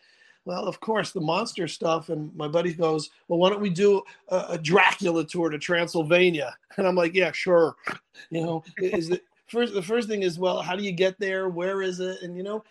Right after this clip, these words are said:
it's in Romania. It's the real deal. There's castles there. It's awesome. And sure enough, we did the research. We got together with a, a land package company in Romania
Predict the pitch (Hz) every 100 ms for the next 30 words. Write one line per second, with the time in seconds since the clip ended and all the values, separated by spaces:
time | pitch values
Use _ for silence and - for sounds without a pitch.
0 | _ - 190 220 214 226 226 185 160 151
1 | 160 185 - _ - 190 - 185 170 170
2 | 190 185 160 165 170 151 147 - - 160
3 | 160 - 180 165 156 165 165 160 151 156
4 | 156 160 - - - 170 - 240 240 233
5 | 190 170 160 185 208 180 170 - 165 170
6 | - 151 156 165 185 175 175 175 165 165
7 | - _ _ - 151 - 160 151 160 170
8 | 180 - - 170 - 175 156 - 165 175
9 | 160 165 170 - - 165 160 160 151 147
10 | 143 147 151